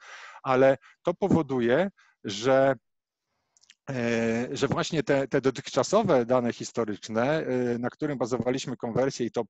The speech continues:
planowanie od celu, który chcemy uzyskać w tył do, przez wszystkie akcje, które nas do niego zaprowadzą, jest trochę zachwiane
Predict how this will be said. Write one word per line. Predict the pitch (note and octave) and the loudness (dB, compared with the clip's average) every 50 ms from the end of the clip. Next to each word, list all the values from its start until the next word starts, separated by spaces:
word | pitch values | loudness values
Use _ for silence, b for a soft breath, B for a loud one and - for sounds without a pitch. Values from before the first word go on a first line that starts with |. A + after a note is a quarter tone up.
| _ | _
planowanie | - C3 A#2+ A#2+ B2 A#2+ G#2+ B2+ D3 D#3 D3+ B2+ A#2+ A#2+ | 0 0 2 2 0 0 0 0 0 0 0 -2 -2 -2
od | C3 B2+ - - | -2 -2 -4 -4
celu, | - - - B2 A#2 A#2 C#3+ B2+ A2+ G2 F2 - _ _ _ _ _ _ | -8 -2 4 6 6 6 6 6 4 0 -2 -6 _ _ _ _ _ _
który | - - - A#2+ A#2 | -16 -10 -8 -6 -6
chcemy | G2 - - B2 A#2+ A#2+ | -6 -4 -4 -4 -2 -4
uzyskać | A2 G2+ C3 B2+ - - A#2+ A2 - | -4 -4 -4 -6 -4 -4 -6 -6 -8
w | - - | -10 -6
tył | - C3+ B2+ A#2+ G#2 | -2 -2 -2 -2 0
do, | G#2 A#2 A#2 A2+ B B B B B _ | 0 0 0 0 B B B B B _
przez | - - B2 A#2 - | -8 -6 -6 -6 -4
wszystkie | - D#3+ D#3 - - C#3+ - | -4 -4 -4 -2 -4 -6 -4
akcje, | - C3+ C#3 - - - - - A#2+ A#2 A2 B B B B _ | -2 -2 -2 -2 -2 -4 -4 -2 -2 -2 -2 B B B B _
które | _ - B2 B2 A#2+ | _ -2 0 0 2
nas | A#2 B2 A2+ G#2+ | 2 0 0 0
do | B2 B2+ | -2 -2
niego | C3 C3 A#2+ B2 A2 | -2 -2 -2 -2 0
zaprowadzą, | A#2+ A#2 - - B2 G#2+ A#2 A#2+ A2 G2+ A#2 C3+ D#3+ B B B B B - | 0 0 0 -2 -4 -2 0 0 0 0 0 -2 -2 B B B B B -2
jest | C#3+ C#3+ - | -2 -2 0
trochę | - D3 - D3+ C3 | -2 -2 0 0 0
zachwiane | B2+ B2+ - - - C3 A#2+ A2+ A2 B2 D3+ F3+ | 0 0 0 0 0 0 0 0 0 -2 -2 -4